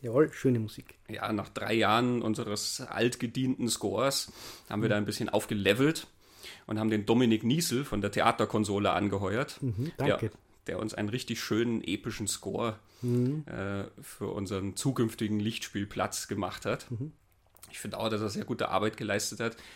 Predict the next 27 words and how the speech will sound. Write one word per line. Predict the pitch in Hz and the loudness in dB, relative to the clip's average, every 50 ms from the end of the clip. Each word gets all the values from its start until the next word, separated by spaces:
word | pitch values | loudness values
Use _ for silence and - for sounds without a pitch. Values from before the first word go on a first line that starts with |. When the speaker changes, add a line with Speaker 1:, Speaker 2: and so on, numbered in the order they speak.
| - - | -20 -6
Speaker 2:
Wer | - 107 104 113 | 0 2 2 4
sich | 117 117 | 2 2
für | - 131 | 0 0
Dominik | 110 - - 123 143 143 139 135 135 131 | 0 4 4 6 6 8 6 6 4 4
und | 135 120 113 | 2 0 2
seine | 117 110 104 | 2 2 4
Arbeit | 80 92 120 123 117 - | 6 6 6 4 4 0
als | - 107 - - | 0 -6 -6 -4
Musiker | 110 120 139 139 135 - - 120 | -2 -2 -2 -2 -4 -2 -2 -2
interessiert, | 110 123 123 123 113 110 - - 110 117 123 123 - - - - - - - - _ | 0 -2 -2 -2 -4 -4 -2 0 0 0 0 0 -4 -10 -20 -20 -20 -20 -20 -20 _
w | - 101 98 107 110 120 120 | -14 -10 -2 2 2 4 4
w | 127 123 110 104 | 4 4 4 4
w | 113 113 117 123 123 - - - - - | 4 4 4 4 2 0 -4 -10 -4 2
dominik | 120 117 131 135 131 123 123 117 113 110 | 4 6 6 6 6 6 4 2 2 0
niesel | 104 101 110 131 135 - - 127 120 113 113 | -2 0 0 0 0 0 2 4 4 4 2
punkt | 113 - - 110 104 101 - | 0 -2 -2 -2 -2 -4 -6
com, | - - 107 110 123 135 131 127 120 107 | -4 0 2 4 4 4 4 2 0 -2
Niesel | 110 104 113 117 117 - 117 107 107 104 101 - - | -4 -2 -2 -2 -2 -2 -2 -2 -2 -2 -4 -4 -2
N | 101 107 117 120 113 | 0 0 0 0 -2
I | - - 123 123 120 113 - 107 107 113 113 113 | -2 -2 -4 -2 -2 0 2 2 4 4 4 2
E | 113 - - - - - | 0 -2 -12 -10 -4 -4
S | 104 98 - 104 | -4 -2 -2 -4
S | - - 95 104 - - - - - - - | -2 -2 -2 -2 -2 -4 -6 -6 -8 -8 -6
L. | - 87 95 107 113 110 110 - - - - _ _ _ _ - - - _ - | -4 0 2 2 2 0 0 -6 -16 -20 -20 _ _ _ _ -20 -20 -20 _ -6
Talentierter | - - 113 113 113 110 139 139 143 135 | 0 4 6 6 6 6 4 4 6 6
junger | 120 120 120 120 117 | 6 6 6 6 6
Mann, | 107 104 101 107 110 113 | 6 6 6 6 4 4